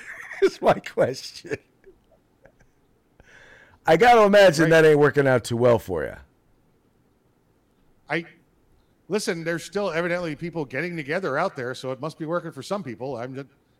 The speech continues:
Speaker 2: not, doesn't work for everybody. You're clear about that, but, um, I don't know. That's, maybe that's, you know, every, everybody's got a thing, right? Maybe that's some people's thing. I, I don't know. I don't
Speaker 1: I don't know, man.
Speaker 2: I
Speaker 1: I'm
Speaker 2: would
Speaker 1: just, I'm
Speaker 2: I would just not see how that would work, you know? And I,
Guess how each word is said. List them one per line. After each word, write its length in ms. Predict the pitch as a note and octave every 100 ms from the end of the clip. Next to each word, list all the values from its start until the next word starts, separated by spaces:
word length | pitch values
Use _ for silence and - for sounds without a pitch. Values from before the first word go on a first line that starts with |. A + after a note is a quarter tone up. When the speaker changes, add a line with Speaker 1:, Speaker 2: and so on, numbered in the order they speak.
| _
Speaker 2:
not, 140 | C3+ D3+
doesn't 180 | D#3+ E3
work 120 | F3
for 100 | G#3+
everybody. 360 | A3 D3+ D#3
You're 140 | C#3 D3+
clear 240 | - F3
about 220 | E3+ F3 G3
that, 280 | F#3+ D3+ C#3
but, 220 | B2+ C#3+
um, 320 | C3 B2 A#2 _ _ _ _ _ _ _
I 40 | A#2
don't 80 | C#3+
know. 80 | C#3
That's, 240 | C3+ -
maybe 160 | A2+ B2+
that's, 260 | C#3 -
you 80 | C3
know, 120 | B2+
every, 140 | B2 E3+
everybody's 360 | C#3 D#3+ F#3 E3
got 140 | F3+ F3
a 60 |
thing, 340 | - G3 F3+ C3+
right? 260 | D3+ D#3+
Maybe 320 | B2 C3+ C#3 B2+ _ _ _
that's 220 | A2 C3 -
some 240 | C3 C3+
people's 340 | C3+ D3 C3
thing. 320 | - C#3+ G#2 G2
I, 140 | A#2 -
I 40 | C3+
don't 140 | C3
know. 240 | C3 G#2 _ _ _ _ _
I 60 | G2+
don't 140 | G#2+ _ _ _ -
Speaker 1:
I 120 | G2
don't 120 | F#2
know, 100 | F2
man. 220 | E2+ E2+ D#2
Speaker 2:
I 40 |
Speaker 1:
I'm 40 | E2
Speaker 2:
would 120 | D#2+
Speaker 1:
just, 220 | - - -
I'm 240 | F2+ D#2+ _ _ -
Speaker 2:
I 80 | C#3
would 140 | D#3+
just 160 | D3+ -
not 140 | D#3+
see 140 | - D#3
how 120 | C#3+
that 160 | D3 C3
would 120 | A#2+
work, 300 | D3+ B2+ -
you 60 | A2+
know? 140 | B2
And 360 | C3+ A2 A#2+ A#2 _ _ _ _ _ _ _ _
I, 40 | -